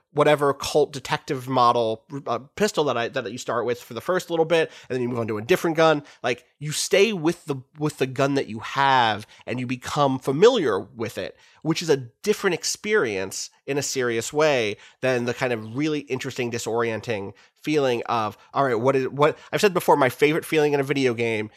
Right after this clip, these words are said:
is anything that replicates the moment in Memento where Guy Pearce is running and he goes, "All right, what's going on?" I'm chasing this guy because he doesn't, he doesn't have a short-term memory. This is the premise of Memento. Apologies.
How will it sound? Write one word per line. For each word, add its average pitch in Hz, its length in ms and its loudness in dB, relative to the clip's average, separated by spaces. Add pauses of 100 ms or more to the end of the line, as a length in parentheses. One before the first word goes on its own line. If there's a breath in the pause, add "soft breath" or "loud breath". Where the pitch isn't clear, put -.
(180 soft breath)
is 123 240 -2
anything 147 360 -2
that 127 120 0
replicates 123 600 -2 (260 soft breath)
the 127 120 -4
moment 127 460 0
in 120 340 -2
Memento 127 720 0 (220 soft breath)
where 113 380 -4
Guy 139 260 2
Pearce 135 400 -2
is 110 140 -8
running 120 440 2 (180 soft breath)
and 120 120 -6
he 131 100 -4
goes, 113 440 -4 (140)
"All 123 100 -2
right, 123 100 -2
what's 117 180 -4
going 117 240 0
on?" 110 360 -2 (360)
I'm 131 80 -2
chasing 123 400 0
this 107 120 -4
guy 101 260 -4
because 113 180 -4
he 113 40 -6
doesn't, 107 300 -10
he 110 120 -8
doesn't 104 200 -6
have 101 160 -6
a - 20 -10
short-term 104 380 -4
memory. 110 260 -2
This 104 140 -8
is 104 60 -10
the 104 100 -10
premise 110 460 -4
of 104 100 -8
Memento. 110 480 -4
Apologies. 107 580 -2